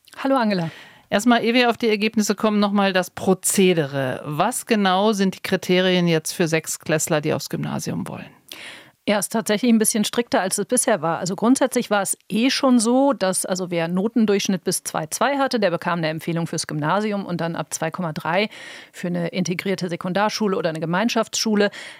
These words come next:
Speaker 1: Es gab aber mehr Ermessensspielraum, also so bei zwei Komma drei bis zwei sieben, da konnte man auch immer noch sozusagen eine Gymnasialempfehlung rausquetschen. Und dann, du hast es schon erwähnt, gab's halt eben das Probejahr. Da hatte man wirklich ein Jahr Zeit zu gucken, war das jetzt die richtige Entscheidung, ist das Gymnasium für mich?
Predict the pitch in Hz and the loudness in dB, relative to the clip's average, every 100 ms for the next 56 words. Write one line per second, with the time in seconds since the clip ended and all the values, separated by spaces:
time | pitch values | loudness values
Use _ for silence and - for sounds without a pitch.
0 | _ - - 170 - 403 208 196 196 196 | _ -10 -4 -4 -2 0 0 2 2 0
1 | - 185 190 202 202 - 175 170 160 165 | 0 0 2 2 0 -2 -2 0 -2 -2
2 | 165 175 170 170 165 160 - - 156 170 | -2 0 0 0 0 -2 -6 -6 -6 -4
3 | 175 175 196 208 190 - - 180 170 202 | -4 0 0 0 0 -2 -2 -2 2 4
4 | 220 196 156 185 185 175 175 175 - 185 | 4 4 0 -2 -2 -2 -2 -2 -2 -2
5 | - 185 175 170 175 - 170 - 175 165 | 0 0 2 2 0 -2 -6 -4 -4 -2
6 | 165 170 170 175 170 170 175 170 180 180 | -2 -4 -4 -4 -2 -2 0 0 0 -2
7 | 180 156 160 190 269 - 233 - 233 214 | -2 -2 0 0 0 0 -2 0 0 0
8 | - - - 196 190 190 202 190 190 202 | -4 -16 -4 0 0 2 2 2 0 -2
9 | - 175 175 180 202 220 180 - 170 - | -4 -2 -2 0 0 0 -2 -2 -2 -4
10 | 175 170 - - 240 240 214 180 170 196 | -4 -4 -4 -2 2 2 0 -2 -4 -2
11 | 170 175 202 - 190 214 220 202 - 180 | -2 -2 -4 -2 0 2 2 0 -2 -2
12 | - 185 190 208 185 175 170 196 180 180 | -4 -4 -4 0 0 0 0 0 -2 -4
13 | - 175 170 175 175 175 180 190 196 - | -4 -4 -6 -6 -4 -2 0 0 -2 -4
14 | 143 185 180 180 170 160 170 160 160 185 | -4 -2 -4 -4 -4 -2 -4 -4 -6 -4
15 | 165 156 - | -4 -4 -8